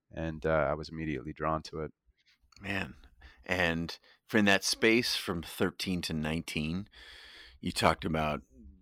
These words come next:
Speaker 2: you know, questioning things like masculinity, what it all meant, what you were here for, whether you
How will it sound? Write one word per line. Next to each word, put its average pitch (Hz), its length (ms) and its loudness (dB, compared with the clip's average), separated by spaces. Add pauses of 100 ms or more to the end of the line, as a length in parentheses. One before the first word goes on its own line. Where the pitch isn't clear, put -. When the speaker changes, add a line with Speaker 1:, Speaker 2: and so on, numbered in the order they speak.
Speaker 2:
you 95 180 -2
know, 71 180 -8 (120)
questioning 80 680 2
things 82 280 -4
like 82 240 -4
masculinity, 80 920 -2
what 80 180 -2
it 78 80 -2
all 78 160 0
meant, 78 420 -2 (360)
what 85 180 -2
you 78 120 0
were 78 60 0
here 80 220 2
for, 80 280 0
whether 78 220 2
you 76 340 -4